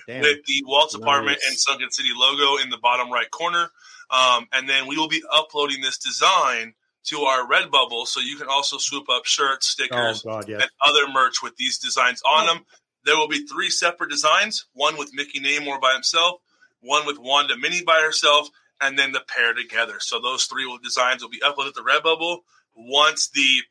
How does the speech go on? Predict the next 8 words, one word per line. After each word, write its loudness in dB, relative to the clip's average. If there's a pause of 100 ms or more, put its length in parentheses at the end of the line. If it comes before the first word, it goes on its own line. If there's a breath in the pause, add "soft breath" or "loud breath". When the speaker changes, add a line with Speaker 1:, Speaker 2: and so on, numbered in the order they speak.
Speaker 2:
Patreon, 0 (500 soft breath)
um, 2 (300)
raffle 2
takes -4
off. -8 (420)
Speaker 1:
Perfect. -10 (120)
That's -14
awesome. -14